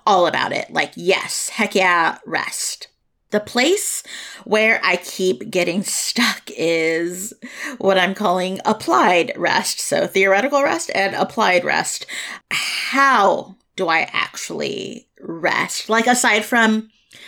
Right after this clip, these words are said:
taking a nap, right? What the heck is rest? Like, divest from capitalism, sure, but what does that even look like in reality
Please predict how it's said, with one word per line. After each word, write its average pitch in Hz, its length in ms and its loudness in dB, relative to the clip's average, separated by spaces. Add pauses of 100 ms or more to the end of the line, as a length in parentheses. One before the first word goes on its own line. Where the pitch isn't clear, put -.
(120)
taking 185 300 -2
a 143 100 -4
nap, - 220 -6 (560)
right? 160 360 -2 (200)
What 190 360 0
the 240 100 4
heck 208 440 0
is 170 640 2
rest? - 640 -8 (300)
Like, 180 580 0 (340)
divest 208 580 2
from 190 200 0
capitalism, 190 840 4
sure, 214 680 4
but 185 160 4
what 220 160 2
does 294 180 4
that 330 220 2
even 208 460 0
look 147 240 -2
like 202 280 2
in 185 160 -2
reality 185 760 2